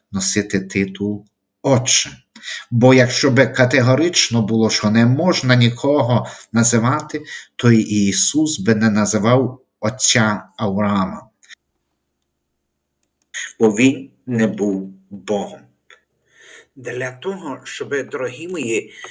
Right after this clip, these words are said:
зрозуміти сенс заборони Спасителя називати когось отцями та вчителями, слід найперше повернутися до дослідження всього контексту,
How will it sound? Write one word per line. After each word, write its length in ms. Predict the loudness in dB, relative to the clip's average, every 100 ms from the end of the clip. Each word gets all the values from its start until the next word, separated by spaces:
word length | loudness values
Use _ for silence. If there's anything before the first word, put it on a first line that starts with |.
| -8
зрозуміти 840 | -2 2 4 4 2 0 -2 4 6
сенс 540 | 6 4 4 4 4
заборони 600 | 4 2 -2 -4 -4 0
Спасителя 960 | 2 2 0 2 2 2 -2 -2 -2 -6 -14 -20 -16
називати 640 | -4 2 2 0 -6 -4 -4
когось 280 | -2 -2 0
отцями 440 | 0 -2 -2 -6
та 160 | -8 -10
вчителями, 800 | -10 -12 -8 -8 -6 -10 -12 -16 _ -20 -20 -6
слід 380 | 0 2 0 0
найперше 640 | -4 -2 -6 -4 -4 -4
повернутися 1120 | -6 -8 -4 -4 -6 -10 -8 -6 -4 -4 -4 -6 -20 -14 -6
до 120 | -2
дослідження 720 | 0 0 0 -2 -2 0 -2
всього 840 | -4 -2 2 4 4 2 -2 -8
контексту, 920 | -8 -10 -8 -8 -8 -4 0 0 -2